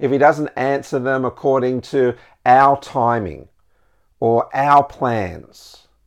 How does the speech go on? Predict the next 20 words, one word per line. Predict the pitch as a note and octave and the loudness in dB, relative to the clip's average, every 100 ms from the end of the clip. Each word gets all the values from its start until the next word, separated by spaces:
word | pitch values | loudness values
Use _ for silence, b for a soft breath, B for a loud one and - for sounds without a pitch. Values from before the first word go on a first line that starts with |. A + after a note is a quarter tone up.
| _ _ _ _ _ _ _ | _ _ _ _ _ _ _
I | F3+ | -8
wonder | G#3 F4+ F#4+ | -4 -2 -2
if | B3 | 0
we | F3+ F3+ | 0 0
grumble | C#3 E3 F3+ F3 D#3+ | 0 0 0 -2 -2
and | C#3+ C3 | -4 -6
complain | - A#2+ - C3 A#2 F#2 F#2+ G#2+ A#2+ _ _ _ _ | -10 -10 -6 -4 -4 -6 -8 -10 -16 _ _ _ _
because | C3+ - C3+ A#2+ | -14 -4 -4 -2
those | B2+ A#2+ A#2+ | 0 0 -2
prayers | - A#2+ A2+ - | -4 -2 -2 -4
aren't | G#2+ G#2 - | -8 -8 -8
answered | G#2+ G#2 - G2 | -8 -8 -10 -8
the | G#2 | -6
way | G2 G2 | -4 -4
that | F#2+ G2+ | -6 -6
we | G2+ G2 | -6 -4
want | F#2+ F#2 | -8 -10
them | F#2+ F2+ | -12 -14
to | - | -12
be. | F2+ E2 - | -12 -10 -12